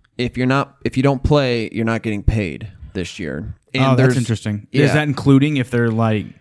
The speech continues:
Speaker 2: sick or something?
Speaker 1: <sighs>
Speaker 2: You know, if they're
Speaker 1: I, I haven't got that deep into it. I imagine there's something. I know there's a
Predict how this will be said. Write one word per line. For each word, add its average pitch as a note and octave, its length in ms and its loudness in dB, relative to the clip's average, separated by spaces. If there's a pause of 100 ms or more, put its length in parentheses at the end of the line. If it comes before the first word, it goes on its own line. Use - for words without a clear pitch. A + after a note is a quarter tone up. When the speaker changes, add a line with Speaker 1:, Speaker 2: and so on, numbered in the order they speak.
(200)
Speaker 2:
sick C#3 480 -6
or C#3+ 80 0
something? B2+ 380 -2
Speaker 1:
<sighs> - 40 0
Speaker 2:
You B2+ 60 2
know, A2+ 160 2
if A2 100 -4
they're A#2 100 0
Speaker 1:
I, B2+ 240 2
I C3+ 40 4
haven't C3+ 440 -2
got A2+ 280 0
that G#2+ 180 0
deep B2 240 -2
into A#2+ 220 0
it. F#2 80 0
I A2+ 100 2
imagine A#2 560 0
there's B2+ 160 0
something. C3 300 -4
I B2 80 0
know C#3+ 240 2
there's C#3 280 2
a G#2 320 -2